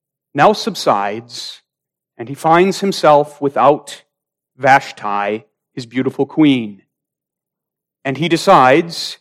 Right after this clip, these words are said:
to find for himself another. And that leads to the events of this lengthy chapter,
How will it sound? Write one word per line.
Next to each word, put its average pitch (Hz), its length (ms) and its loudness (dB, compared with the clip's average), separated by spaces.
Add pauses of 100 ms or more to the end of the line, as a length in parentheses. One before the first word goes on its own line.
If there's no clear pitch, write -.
to - 80 -12
find 180 400 4
for 190 140 -2
himself 135 600 0 (300)
another. 165 520 4 (1400)
And 170 160 4
that - 540 4 (1400)
leads 180 840 0 (300)
to 147 100 -10
the 139 100 0
events 165 380 2
of 143 80 -6
this 135 180 -4
lengthy 208 380 2
chapter, 113 600 -6